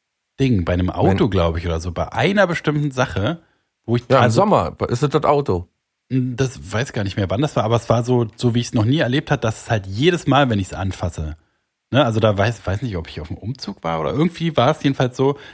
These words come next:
Speaker 1: dass ich immer wieder an das Auto ran musste, immer wieder aufmachen, immer wieder zumachen und jedes Mal einen gewischt bekommen hab.
Speaker 2: Oh, ich, hätte ich das Auto
Speaker 1: Explodiert,
Speaker 2: wär ich,
Speaker 1: sofort
Speaker 2: wär ich nach Hause gegangen.
Speaker 1: gespr-, g-, g-, gesprengt.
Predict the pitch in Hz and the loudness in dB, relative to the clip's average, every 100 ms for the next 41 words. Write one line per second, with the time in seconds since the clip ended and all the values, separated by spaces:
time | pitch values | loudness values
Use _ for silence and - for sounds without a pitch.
0 | - 110 110 - 151 190 170 143 160 120 | -6 -4 -4 -4 0 2 2 2 2 2
1 | 143 - 107 139 135 101 135 113 87 - | 0 -2 -2 -2 -2 0 0 2 0 -4
2 | - 135 120 113 104 143 139 135 135 110 | -2 0 0 -2 -2 -2 -2 -2 -2 -4
3 | 117 110 101 - 117 123 123 - 101 - | -4 -4 -6 -4 -2 0 -2 -4 -6 -2
4 | 120 180 208 - 139 143 - 131 127 151 | 2 4 2 4 2 2 2 0 2 -2
5 | - - - 76 80 - - - _ _ | -4 -8 -4 -2 -4 -6 -14 -20 _ _
6 | - 104 90 80 73 71 78 82 - 101 | -4 0 2 2 0 -4 -8 -8 0 2
7 | 110 104 - 113 113 107 95 - - _ | 2 0 0 2 4 2 0 -8 -20 _
8 | _ _ _ 95 - - 87 113 98 95 | _ _ _ -12 -8 -6 -2 0 2 2
9 | 101 - 113 113 117 113 117 90 87 82 | 2 2 2 2 4 4 2 0 0 -2
10 | - - - - - 95 - 95 - - | -4 -8 -8 -12 -10 -12 -14 -20 -20 -20
11 | - - - 101 98 - - | -16 -14 -10 -6 -6 -6 -12